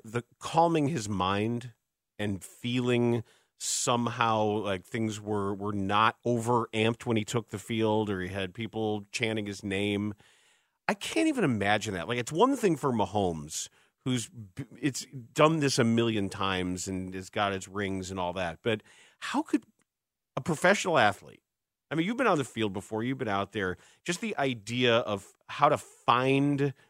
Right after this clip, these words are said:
that elusive space at the beginning of one of these games.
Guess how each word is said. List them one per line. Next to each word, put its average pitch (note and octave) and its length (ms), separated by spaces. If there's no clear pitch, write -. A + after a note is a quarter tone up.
that A2 480
elusive A#2 1120
space - 960
at G#2+ 140
the A2+ 80
beginning A2 460
of G2 140
one G#2 200
of F#2+ 80
these G2 240
games. F#2 600